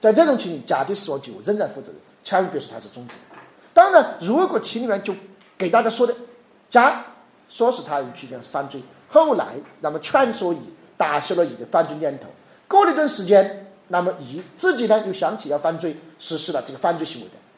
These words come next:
那这个时候对甲来讲是要认定终止的了。为他对以后的实施这个犯罪行为负责任吗？那是不负责任。当然，如果乙还什么都没做的情况下，甲直接打消对方犯罪念头的，不构成犯罪的，是不是啊？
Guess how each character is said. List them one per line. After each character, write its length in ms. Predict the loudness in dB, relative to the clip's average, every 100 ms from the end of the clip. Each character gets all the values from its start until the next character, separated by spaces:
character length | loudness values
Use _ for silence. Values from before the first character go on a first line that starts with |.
| _ _
那 160 | 2
这 180 | 2 2
个 60 | 0
时 100 | -2
候 60 | -4
对 140 | -4
甲 200 | -2 -2
来 80 | -2
讲 160 | -6 -10 -16 _ _ _ _
是 160 | -4 2
要 80 | 2
认 160 | 2
定 180 | -2 -6 -12 -6
终 220 | -6 -6
止 80 | -10
的 60 | -20 -20
了。 60 | -20 _ _ _ _
为 400 | 6 8 8 0 -2
他 120 | 0
对 220 | 4 4
以 140 | 2 0
后 220 | 0 6
的 100 | 6
实 140 | 4
施 60 | -2
这 60 |
个 60 | -2
犯 160 | 2 2
罪 100 | 0
行 160 | -6
为 60 | -12 -14 -8
负 120 | 2
责 100 | 4
任 100 | 4
吗？ 180 | 2 0 -12 -20 -20 _ -20 -20 _ -4
那 140 | 0
是 100 | 0
不 140 | -4 -14
负 100 | -16
责 80 | -18
任。 40 | -20 _ _
当 200 | 2 4
然， 100 | 4 2
如 140 | -2
果 120 | -4
乙 160 | -6 -10
还 120 | -14
什 200 | -2 0
么 100 | 2
都 100 | 2
没 140 | 0
做 180 | 2 2
的 60 | 0
情 160 | -4 -8
况 100 | -6
下， 160 | -6 -8 -14 -12
甲 200 | 0 2
直 120 | 2 0
接 100 | 0
打 220 | 0 -2
消 120 | -2
对 120 | -2
方 140 | -2 0
犯 140 | -2
罪 80 | -2
念 180 | -4 -4
头 120 | -8
的， 80 | -18 -20 _ _ _ _ -16
不 80 |
构 140 | -10 -8
成 140 | -10
犯 120 | -16 -18
罪 100 | -20
的， 680 | -20 _ _ _ _ _ -12
是 60 |
不 60 | -6
是 80 |
啊？ 80 | -4